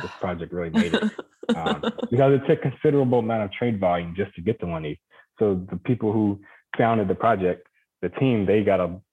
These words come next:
Speaker 1: bunch of commission. Obviously not as <laughs> much as they do now, but it was, like, a big deal. Like, we, it was, like,
Speaker 2: Mm-hmm.
Speaker 1: something,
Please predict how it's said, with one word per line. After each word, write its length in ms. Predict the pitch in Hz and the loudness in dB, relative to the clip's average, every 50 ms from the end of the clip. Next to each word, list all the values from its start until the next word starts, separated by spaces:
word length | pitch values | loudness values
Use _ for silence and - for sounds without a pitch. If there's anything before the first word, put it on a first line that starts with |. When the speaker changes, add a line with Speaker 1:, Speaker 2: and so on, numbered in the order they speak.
| _ - | _ -2
Speaker 1:
bunch 240 | 110 107 101 - - | 0 0 0 -2 -2
of 200 | 95 87 87 - | -2 -2 -4 -6
commission. 500 | - - 98 110 113 - - 92 92 90 | -4 -2 0 0 0 0 -2 -6 -4 0
Obviously 360 | 101 104 107 113 110 - 101 | 0 2 2 2 0 0 0
not 180 | 98 101 98 95 | 0 2 0 0
as 60 | 92 110 | 0 -2
<laughs> 160 | 113 110 110 | -2 -2 0
much 120 | 135 120 - | -2 -2 -2
as 80 | - 110 | -2 0
they 120 | 113 110 | 0 0
do 160 | 104 107 110 | 2 0 0
now, 280 | 104 104 110 113 101 92 | 2 2 4 4 2 2
but 280 | 87 92 95 90 - - _ _ _ _ _ _ _ _ _ _ _ _ - | 2 0 0 0 -2 -4 _ _ _ _ _ _ _ _ _ _ _ _ -2
it 60 | 101 | 0
was, 100 | 101 101 | 0 0
like, 100 | 107 92 | 0 -2
a 40 | 95 | -2
big 340 | 87 95 113 107 95 87 98 | -2 0 0 0 0 0 0
deal. 180 | 110 110 101 | 2 2 4
Like, 220 | 95 87 87 85 - | 2 2 0 -2 -2
we, 180 | 104 101 104 | -2 -2 -2
it 60 | - | 0
was, 100 | 233 220 | 2 2
like, 240 | 226 226 208 214 220 269 | 4 4 4 2 2 0
Speaker 2:
Mm-hmm. 140 | 370 - | 0 -2
Speaker 1:
something, 340 | 208 95 - - 98 98 98 | -6 -6 -6 -8 -8 -8 -10